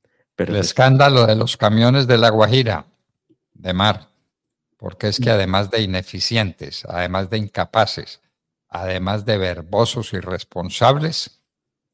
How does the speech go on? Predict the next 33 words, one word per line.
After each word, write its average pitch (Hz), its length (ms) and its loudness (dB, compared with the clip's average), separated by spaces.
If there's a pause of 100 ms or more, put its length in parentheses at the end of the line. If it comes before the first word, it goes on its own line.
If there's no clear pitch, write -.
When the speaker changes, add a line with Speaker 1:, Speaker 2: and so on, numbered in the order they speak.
(100)
Speaker 2:
somos 107 640 -6 (320)
corruptos. - 840 -12 (380)
¡Qué 120 480 -8 (180)
horror! 82 540 -8 (1300)
¿Qué 92 120 -10
pasó 98 340 -4
con 107 140 -4
los 90 160 -6
camiones 92 460 -6
de 98 100 -6
La 87 100 -8
Guajira? 90 440 -10 (880)
¿Cuánto 104 220 4
Speaker 1:
Los 135 120 0
Speaker 2:
cos-, - 140 -6
Speaker 1:
camiones 156 220 2
de 180 60 -4
La 165 60 -6
Speaker 2:
cuánto 139 260 2
Speaker 1:
Guajira. 131 400 -4
Speaker 2:
costaban 143 320 2
realmente 139 1000 0
y 107 220 -2
en 107 120 -2
cuánto 135 400 0
los 131 200 -4
pagó 120 520 -2 (540)
la 92 360 -4
unidad 98 400 -2
de 117 80 -2
gestión 107 400 -6
de 120 100 -4
riesgo? 139 460 -10